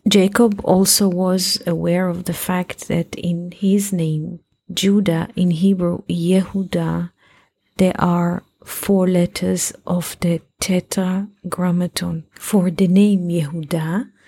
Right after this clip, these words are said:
is written in five letters, Yod,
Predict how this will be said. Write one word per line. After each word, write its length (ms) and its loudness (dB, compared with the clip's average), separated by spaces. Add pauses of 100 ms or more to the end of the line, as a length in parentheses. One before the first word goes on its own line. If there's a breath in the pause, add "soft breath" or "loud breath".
(600 loud breath)
is 260 2
written 540 0 (140)
in 200 0
five 600 -2
letters, 840 -4 (760)
Yod, 720 0